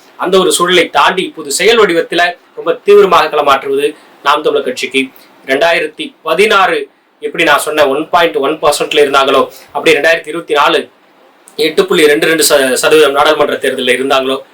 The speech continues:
அதே போன்று ரெண்டாயிரத்தி இருபத்தி ஆறிலே இப்போது இவர்கள் முன்னெடுக்கிற இந்த கேம்பெயின்ஸுக்கான முறையான கூலி கிடைக்க பெறுமா அப்படிங்கிறத நம்ம பொறுத்திருந்து பார்க்கலாம்.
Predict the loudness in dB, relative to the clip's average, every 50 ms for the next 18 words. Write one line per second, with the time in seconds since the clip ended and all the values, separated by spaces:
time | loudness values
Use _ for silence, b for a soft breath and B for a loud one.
0 | b b b b -6 -2 -2 -2 0 0 -2 0 0 -2 -4 -6 -14 _ _ -16
1 | -6 -2 0 0 0 0 -2 -4 -10 -14 -16 -10 -6 -4 -4 -2 -4 -4 0 0
2 | 2 4 4 2 2 2 0 -2 -2 -4 -8 _ _ _ _ -20 -16 _ -6 -2
3 | -2 0 0 0 -2 -2 -4 0 0 0 0 0 0 -2 0 -2 -4 -2 -2 -2
4 | -2 -2 -4 -4 -4 -4 -6 -2 0 0 0 2 0 -2 -2 -4 B B B B
5 | B _ -2 0 2 2 4 4 4 4 2 0 0 -2 -4 -4 -6 _ _ _
6 | -12 -8 -6 -6 -6 -6 -6 -6 -4 -4 -2 -2 -4 -6 -4 -6 -2 0 0 0
7 | 0 -4 -8 -8 -6 -6 -6 -6 -4 -2 -2 -2 -2 -4 -8 -8 -8 -6 -8 -6
8 | -6 -4 -2 -2 -2 0 0 0 0 0 -2 b